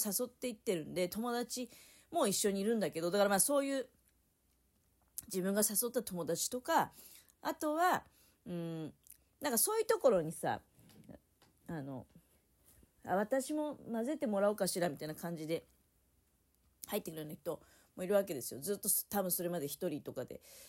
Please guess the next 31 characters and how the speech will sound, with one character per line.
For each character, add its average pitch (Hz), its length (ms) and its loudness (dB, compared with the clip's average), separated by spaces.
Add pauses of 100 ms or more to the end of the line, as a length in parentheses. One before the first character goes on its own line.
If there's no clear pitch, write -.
(140)
ご 180 120 -2
飯 156 80 -4
食 151 120 -6
べ 147 80 -4
て 151 80 -10
た 135 100 -4
と - 80 -14
思 147 100 -8
う - 20 -8
ん - 20 -10
だ 135 100 -10
け - 120 -12
ど、 233 260 0 (460)
う - 40 -16
ん。 - 180 -14 (240)
ま 233 120 4
あ、 - 120 2 (100)
私 311 580 4 (1000)
は 208 160 6
誘 220 320 -2
っ - 20 -6
た 220 160 0
の 180 80 0
一 156 60 -4
人 180 180 -2
だ 170 100 2
け 175 80 -8
な 156 100 -4
ん 117 80 -10
で - 60 -12
ね。 - 140 -10